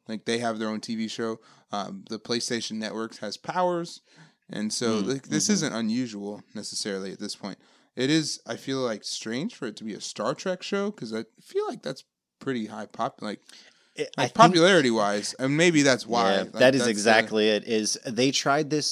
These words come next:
Speaker 2: C B S All Access has been around for a while, but they were trying to push stuff like, "If I wanna watch Big Bang Theory, I have to subscribe." So I wouldn't do that, so I would just watch them the day after they air, and then I wouldn't have to, 'cause the first
Speaker 1: Yeah.
Speaker 2: two episodes are always free.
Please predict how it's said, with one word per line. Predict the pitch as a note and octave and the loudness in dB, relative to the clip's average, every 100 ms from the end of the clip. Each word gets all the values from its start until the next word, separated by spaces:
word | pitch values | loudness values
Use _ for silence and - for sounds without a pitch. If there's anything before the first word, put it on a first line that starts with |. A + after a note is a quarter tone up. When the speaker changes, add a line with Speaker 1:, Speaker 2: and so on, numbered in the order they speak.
| - | -4
Speaker 2:
C | - E3+ | -2 0
B | F3+ | 2
S | E3+ | 2
All | C3 B2+ | 2 2
Access | A#2 B2 - | 0 -2 -4
has | G#2 | -2
been | A2+ | -2
around | G#2 G2 - | 0 -2 -2
for | G2+ | -2
a | |
while, | G2 F#2 | 0 0
but | F#2+ G#2 G2 A2+ | 0 0 0 2
they | B2 | 2
were | B2 | 2
trying | C3 A2 | 0 -2
to | |
push | - G#2+ | -2 -2
stuff | A2 G2+ | -2 -2
like, | G#2+ G2 - - - | -2 -2 -4 -20 -8
"If | - | 0
I | B2 | 2
wanna | C3 | 4
watch | A#2 G#2+ - | 2 0 0
Big | A2+ G2+ | 0 2
Bang | G2+ D#3+ | 2 2
Theory, | - F#2 F#2 | 0 -2 0
I | G2 | 0
have | G#2+ | -2
to | - | -4
subscribe." | - - A2+ G#2 G2 - - _ | -6 -4 2 2 0 -10 -20 _
So | - - C3+ | -2 4 8
I | D3 | 8
wouldn't | D#3 D3 B2+ | 8 6 6
do | C#3+ | 6
that, | A2+ | 6
so | - | 6
I | A#2 | 6
would | A#2+ A2+ | 6 2
just | A#2 A#2 | 0 4
watch | A2+ A2 | 4 4
them | A#2+ G#2+ G#2 - _ | 0 -2 -4 -10 _
the | - G#2 A#2+ | -8 4 4
day | G#2+ B2 A#2+ | 8 10 10
after | - A2+ | 8 6
they | A2+ | 6
air, | B2 B2+ | 6 6
and | A2 | 6
then | G#2+ | 4
I | G#2+ | 4
wouldn't | G#2+ G#2+ | 4 2
have | A#2 C3 - | 2 2 0
to, | G#2 | -2
'cause | G#2+ | -2
the | G2+ | -2
first | - A2 | 0 2
Speaker 1:
Yeah. | B2+ | 4
Speaker 2:
two | B2 | 4
episodes | G#2+ - A2+ G#2 | 4 2 0 2
are | G#2+ | 2
always | G2+ G2 G2 | 2 2 -2
free. | - A#2+ | -2 -2